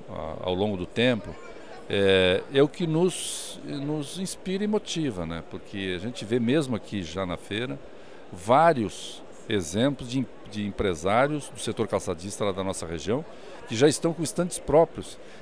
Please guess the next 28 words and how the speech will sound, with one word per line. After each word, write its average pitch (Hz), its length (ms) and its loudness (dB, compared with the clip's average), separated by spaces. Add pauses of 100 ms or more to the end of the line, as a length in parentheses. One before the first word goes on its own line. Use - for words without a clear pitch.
E 123 120 4
esses 190 340 6
empresários 127 680 2
já 160 100 2
foram 185 600 6 (120)
integrantes 117 600 2
desse 175 280 0
grupo 170 420 4 (320)
de 135 100 -2
expositores 156 720 2 (220)
coletivos, 131 680 2 (460)
mas 104 180 0
que 135 100 -6
cresceram 165 560 4
graças 139 520 4
a 147 40 2
essa 143 140 0
oportunidade. 123 640 2
Então, 131 440 2 (560)
eu 92 100 -4
penso 120 360 0
que - 160 0
é 117 60 8
uma, 104 500 4 (100)
é 101 120 2
uma 101 180 2
forma 104 440 2
inteligente 131 840 0